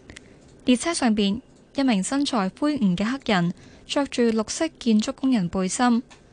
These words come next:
佢戴上防毒面具，打開一個懷疑係煙霧彈嘅罐。列車之後布滿濃煙。佢向車上同月台開槍。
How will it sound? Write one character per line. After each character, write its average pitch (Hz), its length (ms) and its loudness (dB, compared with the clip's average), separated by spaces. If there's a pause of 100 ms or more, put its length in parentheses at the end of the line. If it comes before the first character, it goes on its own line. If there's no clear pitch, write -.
(500)
佢 214 120 -2
戴 208 200 0
上 190 220 -4
防 185 220 -4
毒 196 160 -6
面 196 240 2
具， 190 360 0
打 185 160 -2
開 226 80 -2
一 247 140 0
個 214 140 -4
懷 180 340 -2
疑 190 140 0
係 214 240 0
煙 302 160 0
霧 214 180 2
彈 185 200 -2
嘅 202 120 0
罐。 180 340 0 (440)
列 247 120 4
車 311 200 -4
之 311 160 -4
後 214 200 -4
布 185 200 -2
滿 175 240 0
濃 175 180 -4
煙。 220 280 4 (540)
佢 208 120 -2
向 214 160 0
車 254 220 -2
上 202 240 0
同 180 300 -2
月 208 140 0
台 185 240 -4
開 247 220 -2
槍。 262 340 2